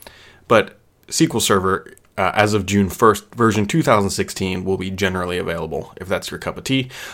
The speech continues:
Um, but that also means, at the same time, <clears throat> I should say that doesn't mean, though, that the S Q L version for Linux is not available at that date.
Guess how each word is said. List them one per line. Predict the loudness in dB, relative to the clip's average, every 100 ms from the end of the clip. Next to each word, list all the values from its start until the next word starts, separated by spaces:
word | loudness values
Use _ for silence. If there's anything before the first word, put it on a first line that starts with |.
| -4
Um, | 2 4 4 0 -6 -16 _
but | -8 -4
that | -4
also | -2 -2 0
means, | 2 2 2 0
at | -2
the | -6
same | -2 -2
time, | 0 0 0 -2 -4
<clears throat> |
I | -2 0 0
should | 0 -2
say | 0
that | 0 2
doesn't | 2 2
mean, | 0 -2
though, | 0 -2 -6 -12 _
that | -6 -6 -6 -10
the | -8 -8 -8 -10
S | -8 2
Q | 2 2
L | 0 0 -8 -14
version | -4 -2 0 -2
for | -4 -4
Linux | 0 2 2 0 -4
is | -2
not | 0 0
available | -2 -8 -8
at | -8
that | -10 -10
date. | -10